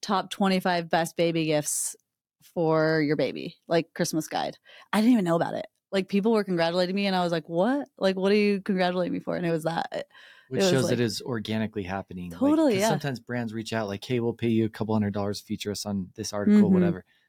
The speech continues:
Speaker 2: This was just happening.
Speaker 1: And I was like, "Joke's on everybody because I'm still in my garage fulfilling your order." <laughs>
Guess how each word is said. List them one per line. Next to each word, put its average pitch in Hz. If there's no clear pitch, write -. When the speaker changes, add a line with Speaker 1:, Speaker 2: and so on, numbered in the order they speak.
Speaker 2:
This 127
was 147
just 107
happening. 87
Speaker 1:
And 214
I 208
was 208
like, 196
"Joke's 208
on 240
everybody 208
because 208
I'm 196
still 190
in 196
my 185
garage 170
fulfilling 170
your 151
order." 151
<laughs> 240